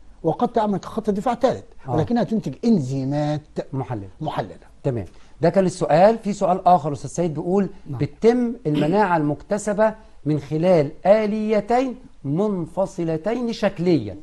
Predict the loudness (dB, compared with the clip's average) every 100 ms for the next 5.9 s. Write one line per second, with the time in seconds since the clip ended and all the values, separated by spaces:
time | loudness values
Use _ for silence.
0 | -12 -10 -8 -6 -4 -6 -10 -20 -20 -12
1 | -4 4 6 6 4 2 0 -6 0 4
2 | 4 4 0 0 0 0 0 0 0 0
3 | 0 -2 -2 -2 2 2 2 0 0 2
4 | 4 2 2 0 0 0 2 6 6 4
5 | -2 -8 -8 -8 -2 4 4 4